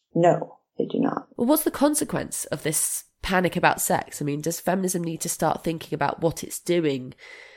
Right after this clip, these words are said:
Speaker 2: to relationships between men and women?
Speaker 1: Yes, it does. And it has to be aware of the importance of due process and not presuming guilty, guilty because accused.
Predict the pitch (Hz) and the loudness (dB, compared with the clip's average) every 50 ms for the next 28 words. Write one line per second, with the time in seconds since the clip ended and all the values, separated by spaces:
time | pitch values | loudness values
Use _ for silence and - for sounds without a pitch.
0 | - _ - - 196 175 175 165 160 156 - - 151 - - - - - - - | -20 _ -2 -2 2 6 8 8 8 8 4 0 -2 -4 -6 -6 -8 -8 -4 -2
1 | 147 147 151 151 147 143 139 143 - 135 135 - - 165 170 - - - - - | -2 -2 0 0 0 0 0 -2 -4 -6 -4 0 2 2 2 0 -4 -8 -12 -16
2 | _ _ _ - 254 320 381 370 - - 196 196 - 277 370 359 190 - - - | _ _ _ 4 6 8 8 8 6 2 0 2 4 4 4 4 2 2 -2 -8
3 | - - _ - - - - - - - - - - 233 226 226 220 220 208 226 | -14 -18 _ -20 -18 -16 -16 -16 -18 -18 0 6 10 10 10 10 10 8 6 6
4 | 262 254 254 254 - 247 220 196 180 214 220 208 185 196 180 196 220 269 381 302 | 4 4 4 2 0 0 0 0 0 4 4 4 4 4 4 6 6 6 6 6
5 | 202 165 170 202 196 180 - - - 214 220 277 269 - 240 214 - - - - | 4 2 2 0 0 0 -2 -2 4 4 4 6 4 2 -2 -4 -4 -6 -6 -4
6 | - - 180 170 156 156 - - 190 190 185 185 - 180 160 160 170 - - 226 | 0 2 2 2 2 0 -2 -2 -2 -2 -2 -2 2 4 4 4 4 4 2 0
7 | 269 311 - - - _ _ _ _ _ _ _ _ _ 202 190 180 180 180 180 | 0 0 -2 -8 -12 _ _ _ _ _ _ _ _ _ 6 8 8 10 8 8
8 | 175 180 175 190 202 220 233 285 - - - - _ _ _ _ _ _ - - | 4 2 0 2 2 4 6 4 4 2 -4 -14 _ _ _ _ _ _ -20 -20
9 | _ - 208 180 147 135 - 190 214 220 202 214 220 220 208 165 175 175 180 180 | _ 2 2 4 4 4 8 8 10 10 10 8 6 4 4 6 6 6 6 6
10 | 175 - 131 - - - - _ - 214 208 208 208 208 190 - 185 175 - 190 | 2 -2 -6 -6 -8 -12 4 _ 10 10 10 10 6 0 0 0 0 0 2 2
11 | 185 175 180 170 - - - 175 170 175 185 233 254 254 - - - - | 2 2 0 -2 -6 -4 0 0 2 2 2 0 -2 -4 -6 -8 -10 -16